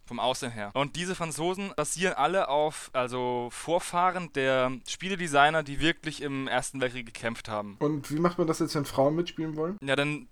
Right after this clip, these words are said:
Speaker 1: teilt man halt die Männer ein und gibt den Frauen dann den Rest.
Speaker 2: <laughs> Okay, also die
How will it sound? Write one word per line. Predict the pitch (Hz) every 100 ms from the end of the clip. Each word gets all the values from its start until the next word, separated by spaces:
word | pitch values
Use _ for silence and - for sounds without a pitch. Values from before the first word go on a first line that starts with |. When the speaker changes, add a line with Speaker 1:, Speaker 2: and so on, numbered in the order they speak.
| -
Speaker 1:
teilt | 143 135
man | 147
halt | 156
die | 135
Männer | 127 143 170
ein | 175 180 226 262 - -
und | 156
gibt | 151 151
den | 147
Frauen | - 135 151
dann | 160 156
den | 147
Rest. | 135 123 123 127 - -
Speaker 2:
<laughs> | - - 120 - 131 - 135 147 127 143 - 143 - 139 - 127 - - - - - - - - 185 117
Okay, | 135 165 185 -
also | 120 135 139
die | - 127 151 151 151